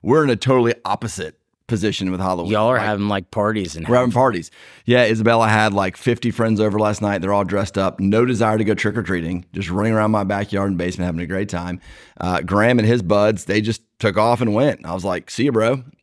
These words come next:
Speaker 1: And they came back in an hour or two, whatever. And me and Dana literally never left the house,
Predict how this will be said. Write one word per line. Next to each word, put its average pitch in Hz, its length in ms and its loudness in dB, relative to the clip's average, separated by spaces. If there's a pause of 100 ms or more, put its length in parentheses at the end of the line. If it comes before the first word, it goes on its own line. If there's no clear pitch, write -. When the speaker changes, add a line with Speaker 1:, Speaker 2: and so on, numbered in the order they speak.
(100)
Speaker 1:
And 95 400 -4
they 104 140 0
came 107 220 0
back 107 300 0
in 98 80 -2
an 98 120 -2
hour 110 260 0
or 98 80 0
two, 120 200 0
whatever. 104 440 -2 (420)
And 107 160 4
me 139 120 4
and 135 100 2
Dana 131 240 2
literally 120 280 2
never 107 240 0
left 107 140 0
the 95 80 -4
house, - 460 -10